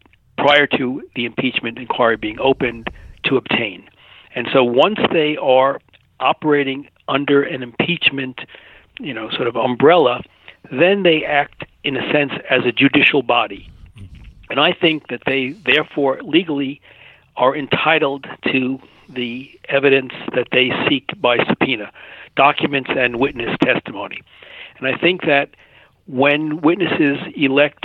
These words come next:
to decline to appear, that they should be held in contempt and there should be actions taken against them, because I do not think that they are on solid legal ground to refuse to cooperate with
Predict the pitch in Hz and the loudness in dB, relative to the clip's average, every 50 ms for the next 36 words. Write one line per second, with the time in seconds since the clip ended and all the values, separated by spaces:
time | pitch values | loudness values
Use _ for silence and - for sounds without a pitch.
0 | - - 135 127 123 127 131 127 - - - - - - - - - - - - | 0 2 2 2 0 0 -2 -6 -10 -20 -20 -20 -20 -20 -20 -20 -20 -20 -20 -20
1 | - - - _ _ _ - - - _ - 147 - - - 160 170 180 185 190 | -20 -20 -20 _ _ _ -20 -20 -8 _ 0 0 0 0 2 2 4 4 4 4
2 | 180 175 175 165 151 - - - 160 151 131 120 - - - - _ _ _ _ | 4 6 6 6 6 4 0 0 2 2 2 2 -2 -8 -14 -20 _ _ _ _
3 | _ _ _ _ _ _ _ _ - 127 123 127 127 131 - _ _ - 123 127 | _ _ _ _ _ _ _ _ -4 0 2 4 4 2 0 _ _ -2 0 0
4 | - - 127 127 117 127 131 127 - 117 107 - 107 101 - - 113 - 190 226 | 0 0 -2 -2 0 0 0 0 -2 -4 -10 -12 -12 -8 -4 -2 0 0 0 -2
5 | 240 - - - - - - _ _ _ _ _ _ _ - - - - 123 120 | -2 -2 0 0 0 -2 -6 _ _ _ _ _ _ _ -20 -18 -12 -10 -8 -8
6 | 120 120 120 113 113 110 - - - - 123 117 107 117 117 123 120 - - - | -8 -8 -6 -4 -4 -4 -4 -4 -4 -2 -4 -2 -2 -2 -4 -4 -4 -6 -8 -8
7 | - - - 117 123 139 - - 151 139 131 123 - - - 135 131 - 139 127 | -8 -6 -2 0 0 0 2 0 0 0 -2 -2 -2 0 2 2 2 0 -4 -8
8 | 123 - - - - - _ - 117 123 120 143 151 160 - 196 190 196 202 214 | -8 -10 -18 -20 -20 -20 _ -10 -6 0 2 2 2 2 2 0 2 2 0 -2
9 | 190 147 135 - - - - 151 143 147 156 - - - 120 113 - 143 151 147 | -4 -6 -8 -8 -8 -4 0 4 4 4 4 2 0 -6 -6 -4 0 0 2 2
10 | 143 131 123 - - - 131 127 123 - 117 107 120 120 123 120 120 117 117 113 | 2 0 -2 -2 -4 -4 -4 -4 -6 -8 -6 -4 -4 -2 0 0 0 0 0 -2
11 | - - - - - - - - 131 135 139 139 131 127 123 131 123 - 127 123 | -4 -10 -16 -18 -8 -2 0 2 4 4 4 2 2 0 -2 -2 -2 -2 -4 -4
12 | 117 120 120 120 117 117 113 110 117 - - _ _ _ _ _ - - 139 131 | 0 0 2 2 0 -2 -4 -8 -12 -18 -20 _ _ _ _ _ -4 0 2 2
13 | 127 113 - - - 139 135 127 127 123 123 - - - - 117 127 127 - - | 2 2 0 0 0 2 2 2 2 -2 -4 -6 -8 -6 -4 -2 -2 -4 -4 -2
14 | 117 120 123 120 117 - - 117 117 120 - 120 117 | 0 2 2 2 2 2 0 0 -2 -2 -2 -6 -6